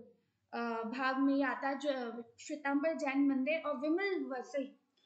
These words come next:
विमल शाही मंदिर जो है, वो आदिनाथ भगवान को समर्पित है। यहाँ पे आदिनाथ भगवान और पार्श्वनाथ भगवान के मंदिर अधिक देखे गए हैं। ये मंदिरों में पांच मंदिरों का समूह है,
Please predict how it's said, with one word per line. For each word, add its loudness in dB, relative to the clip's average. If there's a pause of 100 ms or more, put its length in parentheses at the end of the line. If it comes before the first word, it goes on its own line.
(720)
विमल 4
शाही 2
मंदिर 4
जो -2
है, 0
वो -4
आदिनाथ 0
भगवान -4
को -4
समर्पित -4
है। 0
यहाँ -6
पे -10
आदिनाथ -4
भगवान -10
और -8
पार्श्वनाथ -4
भगवान -4
के -4
मंदिर -4
अधिक -10
देखे -4
गए -4
हैं। -4
ये -6 (320)
मंदिरों 0
में 0
पांच 0
मंदिरों 0
का -4
समूह 0
है, -2